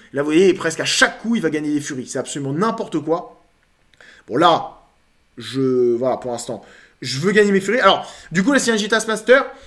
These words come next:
euh, permet, au lieu de gagner trois, parce que là, du coup, j'ai le mépris, du coup, parce que c'est un héros en face de moi. Euh, du coup, je gagne non pas une, mais trois furies quand je passe en surpassement, donc avec le, avec le, le, le, le dash arrière et bloc.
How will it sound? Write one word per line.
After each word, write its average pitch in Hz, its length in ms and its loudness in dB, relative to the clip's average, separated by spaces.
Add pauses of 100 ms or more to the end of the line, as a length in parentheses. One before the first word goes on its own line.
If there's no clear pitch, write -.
(220)
euh, 156 100 4
permet, 220 360 6
au 208 120 6
lieu 208 120 0
de 190 80 -2
gagner 196 340 2
trois, - 720 -2
parce - 100 -16
que 170 60 -2
là, 175 100 4
du 165 100 -6
coup, 196 140 -6
j'ai 156 140 -2
le 135 260 0
mépris, 156 420 -2
du 165 120 -10
coup, 240 120 -8
parce 233 120 -8
que 131 80 -10
c'est 123 120 -8
un 120 60 -6
héros 147 280 2
en 139 40 -4
face 120 160 -10
de 131 60 -6
moi. 196 260 -6 (540)
Euh, 165 160 6 (220)
du 160 100 -8
coup, 226 140 0
je 190 100 2
gagne 175 260 2
non 170 140 -4
pas 170 380 0
une, 220 360 2
mais 143 200 -6
trois 202 640 0
furies 185 600 -4
quand 143 100 -12
je - 140 -10
passe 190 420 -2 (100)
en 123 480 -4
surpassement, 135 440 -6
donc 143 140 -6
avec 107 180 -10
le, 104 440 -8
avec 110 200 -14
le, 98 380 -10 (260)
le, 104 80 -20
le, 87 640 -20 (380)
le 110 120 -10
dash 165 480 -2
arrière 160 420 0
et 123 60 -8
bloc. 151 380 2